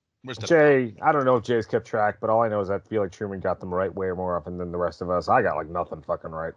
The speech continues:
Speaker 2: It's terrible.
Speaker 1: <laughs>
Speaker 2: It's embarrassing. Um, so then that, there was no Red Bull two, their season ending. So really all there is the Gotham F C report.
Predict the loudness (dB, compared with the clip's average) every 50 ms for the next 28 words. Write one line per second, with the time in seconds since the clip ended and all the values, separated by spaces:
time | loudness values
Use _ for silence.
0 | -14 -20 -14 -8 -6 -4 -2 -2 -2 -2 -4 -6 -6 -8 -8 -4 -4 -6 -4 -4
1 | -6 -4 0 0 -2 0 2 2 2 2 2 0 -2 -4 -8 -8 -8 -12 _ _
2 | _ _ _ _ _ _ -20 -20 -20 -20 -20 -20 _ -2 2 4 6 6 8 8
3 | 8 6 6 4 0 _ _ _ _ -10 -2 4 6 6 6 6 6 4 4 4
4 | 4 4 2 0 2 4 4 4 4 2 2 2 2 4 6 4 6 4 2 2
5 | 2 0 2 2 2 2 2 2 2 0 -2 -4 -2 -2 0 2 2 2 2 0
6 | -2 -2 2 2 4 4 6 4 6 6 6 6 6 4 2 2 2 0 -2 2
7 | 4 6 6 4 4 0 -6 -6 -6 -6 -6 -4 -4 -4 -4 -2 0 2 2 2
8 | 0 -4